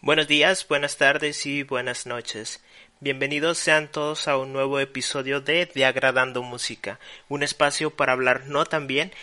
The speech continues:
de la música y su industria. Antes de comenzar el tema del día de hoy, quiero aprovechar, como ya va siendo habitual, recordarles que este podcast se sigue publicando mediante las plataformas de iVoox, Spotify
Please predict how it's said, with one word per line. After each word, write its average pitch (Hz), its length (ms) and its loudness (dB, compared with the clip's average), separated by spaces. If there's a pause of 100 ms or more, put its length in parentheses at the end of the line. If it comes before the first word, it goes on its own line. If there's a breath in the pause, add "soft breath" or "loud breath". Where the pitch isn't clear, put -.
(200 loud breath)
de 127 140 2
la 127 80 4
música 131 520 -4
y 131 120 -2
su 123 140 -2
industria. 113 600 -6 (960 soft breath)
Antes 135 260 -2
de 160 120 4
comenzar 147 440 2
el 151 120 0
tema 165 300 4
del 160 120 2
día 170 180 6
de 170 120 4
hoy, 190 160 2
quiero 156 280 4
aprovechar, 156 680 0
como 120 260 -6
ya 120 200 2
va 143 100 4
siendo 147 440 -4
habitual, 160 480 0 (460 loud breath)
recordarles 151 640 0
que 165 160 2
este 160 260 0
podcast - 640 -4 (140)
se - 180 -4
sigue 139 300 -2
publicando 131 960 -2
mediante 117 400 -2
las 120 160 -4
plataformas 135 680 -4
de - 220 -2
iVoox, 151 520 -4 (500 soft breath)
Spotify 175 680 0